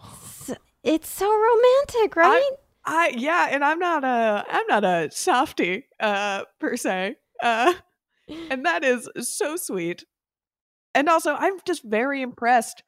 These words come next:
Speaker 2: I once tried to spray paint the lines of a soccer field, and it was a mess.
Speaker 1: Mm-hmm.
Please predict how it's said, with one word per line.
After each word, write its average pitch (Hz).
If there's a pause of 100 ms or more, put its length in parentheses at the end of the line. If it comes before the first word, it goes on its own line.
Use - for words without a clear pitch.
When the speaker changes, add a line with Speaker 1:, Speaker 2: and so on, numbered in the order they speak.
(300)
Speaker 2:
I 285
once 339
tried 262
to 277
spray 220
paint 240
the 220
lines 208
of 208
a 226
soccer 233
field, 302 (380)
and 185
it 247
was 254
a 202
mess. 185
Speaker 1:
Mm-hmm. 285